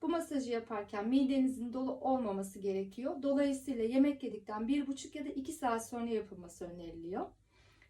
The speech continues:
Ee, ve onun dışında adet dönemlerinde bu masaj yapılmaz. Yani adetken yapmıyorsunuz masajı kızlar. <clears throat> Masajı yaparken el hareketleriniz dairesel olmalı.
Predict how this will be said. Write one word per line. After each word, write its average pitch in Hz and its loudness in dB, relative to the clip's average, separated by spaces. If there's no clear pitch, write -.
Ee, 196 0
ve 320 2
onun 277 4
dışında 269 0
adet 269 6
dönemlerinde 240 2
bu 311 2
masaj 277 4
yapılmaz. 214 0
Yani 226 0
adetken 269 2
yapmıyorsunuz 202 -4
masajı 180 -10
kızlar. 240 -6
<clears throat> - -2
Masajı 262 2
yaparken 349 4
el 349 4
hareketleriniz 269 2
dairesel 262 4
olmalı. 185 -4